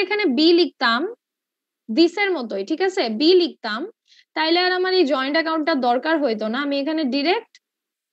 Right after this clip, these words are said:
balance equal to বি assign করতে পারতাম। দিসটা যেই কারণে ইউজ করতেছিলাম, joint অ্যাকাউন্টটা ওই কারণে ইউজ করতেছি, Variable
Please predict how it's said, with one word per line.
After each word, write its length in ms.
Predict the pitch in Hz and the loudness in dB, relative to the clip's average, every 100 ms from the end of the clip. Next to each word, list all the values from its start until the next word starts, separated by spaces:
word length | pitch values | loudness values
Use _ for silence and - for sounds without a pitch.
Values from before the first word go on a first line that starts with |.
| _ _ - 254 | _ _ -6 -2
balance 320 | 269 320 330 311 | 0 0 0 0
equal 220 | 330 320 | 0 0
to 60 | 370 277 | 0 0
বি 80 | 277 262 | 0 0
assign 300 | 247 226 214 208 | -2 -4 -4 -6
করতে 200 | - 180 | -8 -10
পারতাম। 320 | 151 - - - - _ _ _ _ _ _ _ | -12 -14 -18 -20 -20 _ _ _ _ _ _ _
দিসটা 500 | 226 220 349 370 453 440 370 | -2 4 4 4 -4 -2 -2
যেই 140 | 370 370 | -2 -2
কারণে 280 | 381 392 392 320 | -2 -2 -4 -4
ইউজ 180 | 302 302 311 | -4 -10 -10
করতেছিলাম, 600 | 277 294 277 262 254 330 311 | -6 -6 -6 -4 -4 -2 -2
joint 280 | 269 269 320 | -2 -2 -2
অ্যাকাউন্টটা 400 | 339 349 349 349 392 | -2 -2 -2 0 0
ওই 100 | 294 269 | 0 -2
কারণে 280 | 269 269 285 277 | -2 -2 -2 -2
ইউজ 180 | 214 208 - | -2 -4 -10
করতেছি, 400 | - 185 190 180 139 _ _ - 262 | -10 -10 -8 -8 -10 _ _ -4 0
Variable 460 | 269 311 285 339 | 0 0 0 0